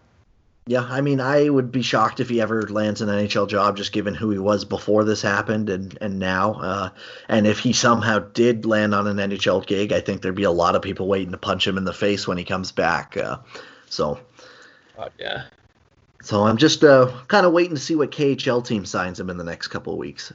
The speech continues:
Speaker 1: if I'm being honest. But, uh, yeah, okay, let's move on to some, uh, lighter news. We have, uh, a signing, well, a couple signings, a couple prospect signings, a, uh,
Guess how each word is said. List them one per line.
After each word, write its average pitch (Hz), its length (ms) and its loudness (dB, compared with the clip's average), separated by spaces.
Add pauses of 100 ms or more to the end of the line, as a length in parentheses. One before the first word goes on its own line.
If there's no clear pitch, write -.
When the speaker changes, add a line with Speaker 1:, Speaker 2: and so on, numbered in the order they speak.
Speaker 1:
if - 220 -8
I'm 87 160 -4
being 95 240 -4
honest. 73 460 -6 (320)
But, - 240 -2
uh, 90 260 0
yeah, 117 220 0
okay, 135 240 4
let's 170 200 4
move 208 180 8
on 151 200 6
to 139 100 -4
some, 120 320 2
uh, 107 220 -2
lighter 156 300 4
news. 143 280 2
We 139 120 4
have, 156 340 2
uh, 104 300 -6
a - 80 -8
signing, 180 600 -2
well, 139 120 2
a 127 40 2
couple 196 260 0
signings, 147 420 -4
a - 40 -16
couple 156 220 -6
prospect 131 480 -2
signings, 120 580 -4
a, 104 460 -2
uh, 92 300 0